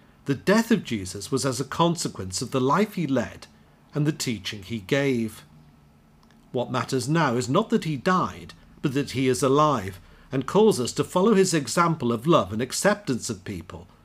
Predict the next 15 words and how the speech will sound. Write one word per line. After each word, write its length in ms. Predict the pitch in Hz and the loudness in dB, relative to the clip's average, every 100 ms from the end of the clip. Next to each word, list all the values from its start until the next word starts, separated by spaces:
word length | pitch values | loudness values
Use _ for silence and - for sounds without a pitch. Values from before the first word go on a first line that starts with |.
| _ _ - | _ _ -2
keeping 300 | 208 196 208 | 0 4 4
his 200 | 180 - | 4 2
teaching 460 | - 123 - 95 | -4 -4 -4 -8
as 160 | 104 - | -8 -2
we 100 | 131 | -2
reach 320 | 127 139 - | 0 0 0
out 220 | 160 190 | 0 0
to 100 | - | -2
those 360 | 117 101 95 - | -2 -2 -6 -4
who 100 | 123 | 0
are 80 | 120 | 0
oppressed 680 | 120 - 175 - - - - - - _ | -2 -2 -2 -2 -10 -12 -16 -20 -20 _
and 160 | 120 117 | -8 -6
in 180 | 110 113 | -6 -4
need. 440 | 123 123 101 104 | -2 -4 -6 -10